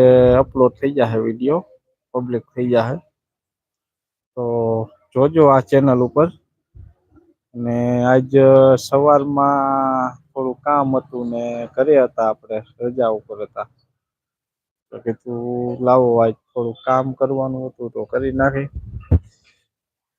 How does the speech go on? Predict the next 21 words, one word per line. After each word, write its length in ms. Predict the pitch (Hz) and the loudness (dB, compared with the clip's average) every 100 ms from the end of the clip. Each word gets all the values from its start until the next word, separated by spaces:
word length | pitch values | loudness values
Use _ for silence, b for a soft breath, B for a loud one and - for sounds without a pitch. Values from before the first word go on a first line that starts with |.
| _ - | _ -18
ને 380 | 113 110 113 113 - | -12 -10 -10 -10 -6
કામ 280 | 131 131 | -4 -4
કરી 280 | 127 143 139 | -4 -6 -4
નાખ્યું 500 | 123 120 123 113 113 | -4 -4 -4 -6 -6
અને 400 | 113 113 117 120 | -6 -6 -6 -4
વીડિયો 400 | 123 135 135 131 | -4 -4 -2 -4
શૂટિંગ 480 | 127 139 - 131 127 | -2 -8 -6 -4 0
એ 140 | 127 | 0
આજ 140 | 123 120 | 2 0
ત્રણેક 540 | _ 131 127 123 - | _ -4 -4 -4 -6
વીડિયો 400 | 127 127 123 120 | -8 -4 -2 -2
શૂટિંગ 520 | 120 127 - 123 123 | -4 -12 -14 -10 -10
કરી 260 | 117 135 139 | -8 -8 -6
નાખ્યા. 380 | 120 117 127 143 _ _ _ _ _ _ _ _ _ _ | -6 -4 -4 -6 _ _ _ _ _ _ _ _ _ _
એડિટિંગ 500 | 131 123 120 127 123 | -10 -6 -6 -4 0
કરવાના 380 | 127 127 123 120 | 2 2 0 0
બાકી 360 | 127 143 - 120 | 0 -2 -2 -6
છે. 160 | 117 151 - _ _ _ _ - - - - - - 123 | -6 -12 -16 _ _ _ _ -14 -12 -12 -4 2 2 2
ને 180 | 120 120 | 0 2
હમણાં 380 | 127 139 135 139 | 2 4 4 4
આમાં 540 | 139 135 131 131 | 2 2 4 2